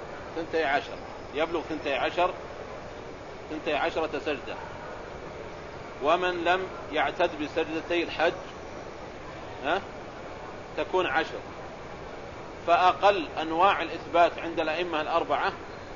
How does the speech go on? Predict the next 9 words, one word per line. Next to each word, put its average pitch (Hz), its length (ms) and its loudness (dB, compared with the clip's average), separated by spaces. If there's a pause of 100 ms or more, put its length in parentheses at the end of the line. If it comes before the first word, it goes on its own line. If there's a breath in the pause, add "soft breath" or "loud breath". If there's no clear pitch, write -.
(140)
عشر. 135 280 0 (1400)
ما 180 120 4
هناك 185 340 2
أحد 175 260 0
من 165 100 -4
أهل 170 160 2
العلم 170 320 2 (920)
الذين 170 380 4
يعتد 156 340 2